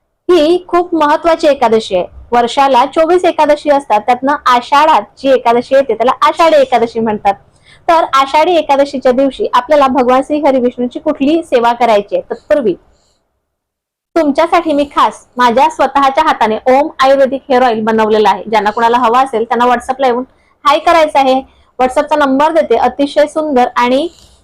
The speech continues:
काळे भोर दाट असे केस ह्या आयुर्वेदिक तेलाने होतात. शंभर टक्के प्युअर आहे, कारण मी स्वतः बनवलेलं आहे. तर आपण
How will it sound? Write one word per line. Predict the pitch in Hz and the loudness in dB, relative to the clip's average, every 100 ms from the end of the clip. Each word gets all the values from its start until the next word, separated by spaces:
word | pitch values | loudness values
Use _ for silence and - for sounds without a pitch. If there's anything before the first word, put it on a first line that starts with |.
| _ | _
काळे | - 262 277 | 0 2 2
भोर | 302 285 294 | 2 2 2
दाट | 311 240 247 302 277 | 2 0 0 0 -4
असे | 277 | -2
केस | 285 285 294 233 | -2 0 0 -2
ह्या | 220 240 247 269 - _ _ _ _ _ _ _ - | -2 2 2 2 -4 _ _ _ _ _ _ _ 0
आयुर्वेदिक | 254 269 262 294 | 2 2 0 0
तेलाने | 285 247 247 | 2 2 0
होतात. | 285 262 214 214 - _ - | 0 0 0 -4 -10 _ -4
शंभर | 294 262 294 | -2 2 0
टक्के | 294 302 | 0 -2
प्युअर | 294 - 302 311 | -2 0 0 2
आहे, | 254 226 | 2 0
कारण | 233 240 | -2 -2
मी | 247 | -2
स्वतः | 277 - 254 247 254 | -2 -2 -2 0 0
बनवलेलं | 247 240 233 226 226 | 0 0 2 2 2
आहे. | - 214 208 - _ _ _ _ | 0 -4 -6 -14 _ _ _ _
तर | 311 294 349 _ - _ _ _ _ _ _ | 0 0 -2 _ -20 _ _ _ _ _ _
आपण | 247 254 254 | -4 -2 -2